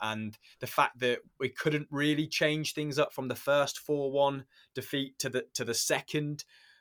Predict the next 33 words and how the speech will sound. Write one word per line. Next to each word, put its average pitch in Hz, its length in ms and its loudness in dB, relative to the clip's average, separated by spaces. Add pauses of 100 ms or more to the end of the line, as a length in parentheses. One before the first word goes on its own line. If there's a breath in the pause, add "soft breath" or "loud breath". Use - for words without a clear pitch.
uh, 120 440 2
was 127 180 2
kind 165 320 2
of 143 60 2
emblematic 135 840 0
of, 104 240 -2 (440)
of 107 120 -6
a 117 80 -2
manager 120 480 -2
who 107 160 -6
would - 220 -8
kind 147 380 0
of 120 120 -8
ran 131 160 2
out 120 140 0
of 107 100 -4
ideas, 113 500 2
or, 110 180 -4 (320)
or, 131 100 0
or 120 60 -4 (500)
I - 40 -10
think 143 160 -8
that 127 120 0
level 123 340 2
was 110 140 -6
kind 113 300 0
of 104 120 -4 (600)
escaping 117 640 0
him 104 180 -4
somewhat. 92 540 -4 (220)
Um, 110 480 -2 (760 soft breath)
but 156 120 0
yeah, 131 260 6